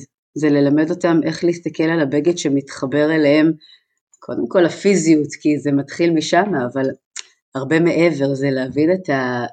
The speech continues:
את ה-add values שלי, של הגוף שלי, את היתרונות, כי אני טוענת שאין חסרונות בגוף, ובכלל יש אתגרים,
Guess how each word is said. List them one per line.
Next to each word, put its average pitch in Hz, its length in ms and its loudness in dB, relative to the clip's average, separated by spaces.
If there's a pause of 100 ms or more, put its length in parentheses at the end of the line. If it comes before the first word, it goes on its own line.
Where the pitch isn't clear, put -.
(120)
את 127 160 -12
ה-add 135 320 -2
values 156 460 2
שלי, 165 400 2
של 135 200 -4
הגוף 131 320 -6
שלי, 165 380 -2
את - 140 -14
היתרונות, 127 880 -2 (520)
כי 165 100 -4
אני 165 140 2
טוענת 165 260 2
שאין 156 180 0
חסרונות 131 640 -6
בגוף, 151 340 -4
ובכלל 135 480 -4
יש 143 160 -4
אתגרים, 131 480 -4